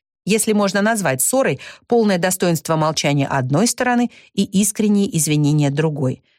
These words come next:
Нет-нет, миссис Уилкинс не имела намерения сказать, что мистер Уилкинс — вилла. «Полагаю», подумала она, когда прошло довольно много времени и ссора наконец завершилась,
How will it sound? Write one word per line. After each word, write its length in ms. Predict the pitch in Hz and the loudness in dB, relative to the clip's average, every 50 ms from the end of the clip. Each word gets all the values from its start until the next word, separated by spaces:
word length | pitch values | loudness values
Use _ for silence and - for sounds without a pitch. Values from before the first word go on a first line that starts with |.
| _ _ | _ _
Нет-нет, 480 | 220 240 233 240 247 247 220 - - | 0 0 2 2 2 2 2 0 0
миссис 300 | 196 220 214 - 247 - | 0 0 0 0 -2 -2
Уилкинс 420 | 285 277 277 285 240 - 285 262 - | 0 0 0 0 0 0 0 0 2
не 180 | 294 294 302 | 2 2 2
имела 280 | 294 285 285 302 311 311 | 2 2 2 2 2 2
намерения 480 | 294 311 302 311 311 311 285 294 302 277 | 0 0 0 2 2 2 2 2 2 0
сказать, 320 | - - 294 262 285 269 | 0 -2 -2 0 0 -2
что 180 | - - 269 247 | -2 0 2 2
мистер 340 | 240 254 - - 254 233 - | 2 2 2 0 -2 -2 -2
Уилкинс — 640 | - 226 226 233 254 269 233 - 247 233 - - - _ _ - | 0 0 2 2 2 0 0 0 0 0 0 -2 -4 _ _ -2
вилла. 600 | 190 196 190 180 131 139 127 120 117 117 - 127 - _ _ _ _ _ _ _ _ _ _ _ _ _ _ _ _ _ _ _ | 0 0 2 0 0 0 -2 -4 -4 -6 -10 -12 -16 _ _ _ _ _ _ _ _ _ _ _ _ _ _ _ _ _ _ _
«Полагаю», 500 | - 190 190 190 190 190 277 320 330 311 | -2 0 0 0 0 0 0 0 -2 -2
подумала 480 | - - 233 208 233 220 220 214 208 202 | -4 -4 -2 0 0 0 0 0 0 0
она, 160 | 196 196 185 | 0 -2 -2
когда 280 | 185 185 175 170 175 165 | -2 -4 -2 -2 -2 -2
прошло 300 | - 180 175 - - 180 | -2 -2 -2 -2 -2 -2
довольно 360 | 170 170 165 170 170 165 165 | -2 0 0 0 0 0 0
много 260 | 165 170 175 160 160 | 0 0 0 0 0
времени 460 | 156 160 160 160 156 156 156 156 151 - - - - | -2 -2 -2 -2 0 0 0 -2 -4 -6 -12 -12 -6
и 80 | - 185 | -4 -2
ссора 300 | - - - 190 175 165 | -2 -2 -2 -2 0 0
наконец 400 | 165 151 147 165 165 160 160 147 | -2 -2 0 0 0 0 0 -2
завершилась, 580 | 156 160 165 165 - - - 151 147 147 - | -2 -2 -2 -2 -2 -2 -4 -4 -4 -4 -6